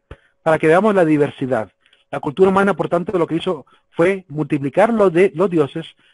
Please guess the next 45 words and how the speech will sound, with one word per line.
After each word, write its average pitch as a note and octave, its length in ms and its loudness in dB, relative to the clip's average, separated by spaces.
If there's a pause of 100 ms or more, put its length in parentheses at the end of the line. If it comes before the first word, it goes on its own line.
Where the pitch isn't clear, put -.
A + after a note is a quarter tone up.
(120)
porque D#3 220 -6
querían F3 320 -2
de D#3+ 100 0
alguna F3 200 0
manera E3 400 0 (240)
guardar D3+ 360 2
en F#3+ 80 2
ellos F#3 280 0
muchas G3+ 340 -6
cualidades D3+ 600 0
que C3+ 140 -4
ellos D#3 160 -4
querían D3+ 320 -6
encontrar, C3 680 -4 (380)
y, C#3 100 -4
o C3+ 120 0
que C3 140 -4
querían E3 320 2
expresar F#3+ 460 -2
como C#3 240 -2
formas F3+ 320 -2
perfectas B2 640 -6 (400)
de C#3 100 -2
la C#3 100 0
naturaleza C3+ 500 -2
que D3+ 100 -2
el C#3 60 0
hombre D3+ 220 -2
tiene. A#2 280 -4 (240)
Si D3+ 80 -4
el D#3+ 60 4
hombre F#3 260 4
tiene F#3+ 160 0
un F#3+ 80 2
poco G3+ 160 0
de F#3+ 60 4
conocimiento, G#3+ 680 0 (260)
pues - 220 -10
hace D3+ 300 -2
de F#3 120 0
Dios F#3 220 0
un F#3+ 160 -8
ser F#3 360 -2
extremadamente C3+ 640 -6
sabio. B2+ 420 -4